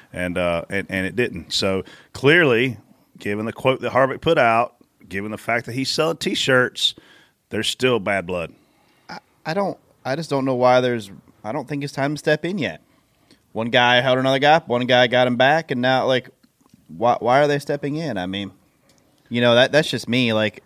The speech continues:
Speaker 2: we saw Denny wreck, Denny wreck Chase at Martinsville, and, um,
Speaker 1: Chase
Speaker 2: Chase
Speaker 1: got him
Speaker 2: got him
Speaker 1: back.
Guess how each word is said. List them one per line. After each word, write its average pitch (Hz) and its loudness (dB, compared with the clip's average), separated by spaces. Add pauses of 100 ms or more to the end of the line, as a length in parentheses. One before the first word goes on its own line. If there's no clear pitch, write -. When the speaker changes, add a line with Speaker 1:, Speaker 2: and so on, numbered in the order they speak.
Speaker 2:
we 110 -4
saw 117 4
Denny 117 0
wreck, 123 0 (340)
Denny 135 -4
wreck 131 -4
Chase 143 -6
at 123 -10
Martinsville, 139 -2 (680)
and, 117 -2
um, 110 0 (720)
Speaker 1:
Chase 107 -4
Speaker 2:
Chase 135 4
Speaker 1:
got 139 4
him 135 2
Speaker 2:
got 139 6
him - 0
Speaker 1:
back. 180 2